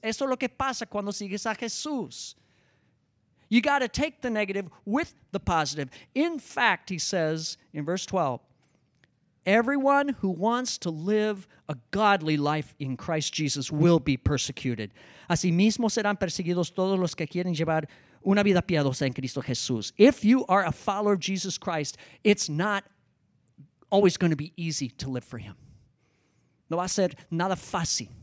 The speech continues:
It's not because Jesus brings you down. It's not because Jesus wears on you, but the world does. El mundo te abate.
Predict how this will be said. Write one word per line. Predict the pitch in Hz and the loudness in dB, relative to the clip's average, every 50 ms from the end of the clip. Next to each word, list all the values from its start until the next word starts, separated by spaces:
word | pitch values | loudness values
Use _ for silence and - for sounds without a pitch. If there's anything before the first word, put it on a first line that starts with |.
| - - - - _ _ _ _ _ _ _ _ _ _ _ _ _ _ _ _ _ _ _ _ _ _ _ _ _ _ _ | -20 -20 -20 -20 _ _ _ _ _ _ _ _ _ _ _ _ _ _ _ _ _ _ _ _ _ _ _ _ _ _ _
It's | - 226 - - - | 4 4 4 4 0
not | 185 190 247 285 320 339 - - | 0 0 0 0 -2 -2 -4 -2
because | - 240 - - - 214 196 185 156 - - - _ _ _ _ _ _ _ _ _ _ _ _ - 135 135 | -4 -4 -2 0 0 0 0 0 -2 -4 -8 -10 _ _ _ _ _ _ _ _ _ _ _ _ -20 -20 -8
Jesus | 131 - - 226 277 311 277 - 226 175 143 - | -4 0 2 4 4 2 2 0 -2 -2 -2 -6
brings | - _ _ - 160 139 131 120 113 | -10 _ _ -2 -2 -2 -2 0 0
you | 135 131 | 0 0
down. | 123 131 131 123 120 127 151 190 - _ _ _ _ _ _ _ _ _ _ _ _ _ _ _ | 0 -4 -6 -6 -6 -10 -12 -14 -18 _ _ _ _ _ _ _ _ _ _ _ _ _ _ _
It's | - 233 254 - | 2 2 4 4
not | 311 302 294 254 | 0 0 0 0
because | 262 - 240 220 170 143 | 0 0 0 -2 -2 -4
Jesus | 139 139 196 262 302 311 269 294 233 156 - | -6 -2 0 2 2 2 2 0 -2 -2 -4
wears | 160 147 175 202 185 180 180 165 143 - - | -2 0 2 2 4 2 2 0 -2 -2 -2
on | - 165 143 131 | -2 -2 0 2
you, | 139 143 143 135 131 139 156 160 - _ _ _ _ _ _ _ _ _ _ _ _ _ _ _ _ _ - - _ _ _ _ _ _ _ _ _ _ _ | 4 6 6 6 6 2 -2 -6 -12 _ _ _ _ _ _ _ _ _ _ _ _ _ _ _ _ _ -20 -20 _ _ _ _ _ _ _ _ _ _ _
but | - - - | -8 -8 -6
the | - 156 | -6 -6
world | 147 151 160 151 147 135 117 110 _ | -4 -2 -2 -2 -2 -4 -4 -8 _
does. | - - - - _ - - - - - - - _ _ _ _ _ _ _ _ _ _ _ _ _ _ _ _ _ - 170 - | -18 -20 -20 -20 _ -10 -10 -10 -10 -12 -18 -20 _ _ _ _ _ _ _ _ _ _ _ _ _ _ _ _ _ -20 -12 -4
El | - 180 175 | -2 0 2
mundo | 175 175 190 226 254 254 226 190 | 2 2 4 4 4 4 2 0
te | 175 - 202 175 | -2 -4 -6 -6
abate. | 151 147 147 151 147 - _ - | -4 -2 -2 -4 -4 -6 _ -18